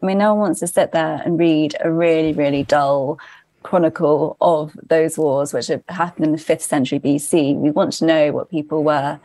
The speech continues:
believing at that time. And I think sometimes when you do get the gods sort of breaking into the scene,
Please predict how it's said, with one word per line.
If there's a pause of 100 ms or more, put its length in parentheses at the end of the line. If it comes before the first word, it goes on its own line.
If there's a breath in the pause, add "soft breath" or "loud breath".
(200 loud breath)
believing
at
that
time.
And
I
think
sometimes
when
you
do
get (300 loud breath)
the
gods (180)
sort
of
breaking
into
the
scene,